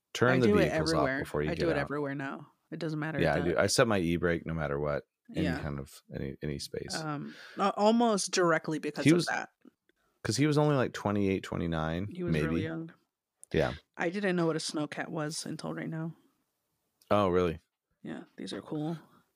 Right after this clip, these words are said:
Speaker 1: My friends in, um, in Hawaii, when we were there, um, doing Pictionary or doing, uh, categories, whatever you say words, um, I think it's categories,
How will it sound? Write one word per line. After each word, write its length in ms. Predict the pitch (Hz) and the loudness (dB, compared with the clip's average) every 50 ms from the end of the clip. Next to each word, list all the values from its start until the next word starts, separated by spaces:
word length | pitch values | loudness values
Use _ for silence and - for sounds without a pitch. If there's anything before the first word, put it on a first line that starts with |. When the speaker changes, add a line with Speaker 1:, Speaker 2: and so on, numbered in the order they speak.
| _ _ _ | _ _ _
Speaker 1:
My 200 | - 104 101 101 | 2 2 4 4
friends 420 | 98 - - 107 107 110 110 110 107 | 2 2 2 2 4 4 4 2 2
in, 200 | 107 104 98 98 | 2 2 2 2
um, 640 | 95 92 90 87 87 85 85 82 82 82 80 82 82 - | 2 2 2 2 2 2 2 0 0 -2 -4 -6 -8 -6
in 140 | - 98 95 | -4 -2 -2
Hawaii, 420 | 90 95 90 87 87 87 92 95 98 | -2 0 0 0 2 2 2 2 2
when 160 | 92 92 90 | 0 0 0
we 100 | 90 90 | -2 0
were 120 | 90 90 90 | 0 0 2
there, 380 | 90 92 92 98 104 104 - - - | 2 2 4 4 2 2 0 -4 -4
um, 400 | 82 82 82 76 73 76 78 78 | -4 -2 -2 -4 -4 -6 -8 -6
doing 540 | - 85 87 85 82 82 82 80 80 85 - - | -2 -2 0 0 0 -2 -4 -4 -6 -8 -10 -6
Pictionary 680 | - 85 - - - - 90 87 90 92 92 95 90 85 | -6 -4 -4 -4 -4 -4 -2 0 0 0 0 2 0 0
or 100 | 76 76 | -2 -2
doing, 420 | 76 - 82 82 80 80 78 76 | -4 -4 -4 -2 -2 -2 -4 -4
uh, 320 | 73 71 69 69 71 76 82 - _ _ _ _ _ _ _ - - - | -4 -4 -6 -6 -6 -8 -12 -16 _ _ _ _ _ _ _ -10 -8 -2
categories, 560 | - 80 76 82 80 78 85 82 80 82 80 87 | 0 2 2 2 0 0 0 0 0 0 0 0
whatever 240 | 90 92 90 85 | 0 0 2 2
you 120 | 85 80 73 | 0 -2 -2
say 240 | - - 95 85 82 | -2 0 0 0 0
words, 480 | 76 78 78 76 78 87 92 - - - - - - - - - - _ _ - | 0 0 0 0 -2 -2 -4 -6 -8 -10 -12 -20 -20 -20 -20 -20 -20 _ _ -2
um, 480 | - 90 90 85 78 71 67 65 76 78 | 0 0 2 2 0 -2 -4 -6 -8 -10
I 40 | 76 | -10
think 180 | 76 76 76 - - | -8 -10 -8 -10 -10
it's 340 | - - - - - - _ _ _ _ - - - | -8 -8 -8 -8 -8 -10 _ _ _ _ -12 -8 -4
categories, 600 | - 71 69 71 71 78 78 76 78 82 82 | -2 -2 -2 -2 -2 -2 0 0 0 -2 -2